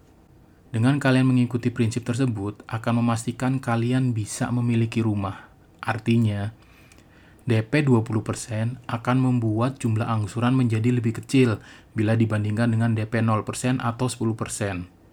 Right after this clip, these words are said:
Dengan kata lain, akan meringankan jumlah pengeluaran per bulan kalian dan bisa mengurangi potensi keterlambatan pembayaran angsuran ataupun resiko default atau gagal bayar.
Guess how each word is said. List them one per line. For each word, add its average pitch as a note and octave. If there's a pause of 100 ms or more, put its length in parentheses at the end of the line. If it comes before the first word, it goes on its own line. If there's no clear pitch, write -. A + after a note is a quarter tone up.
(1160)
Dengan A2+
kata A#2
lain, A2 (220)
akan B2+
meringankan A#2+
jumlah A2+
pengeluaran A2+
per A2
bulan G2+
kalian G2+ (480)
dan G#2+
bisa A2
mengurangi A#2
potensi A#2+
keterlambatan G#2+
pembayaran G2+
angsuran G2+
ataupun A2+
resiko A#2
default G#2+ (240)
atau A2+
gagal G#2
bayar. G2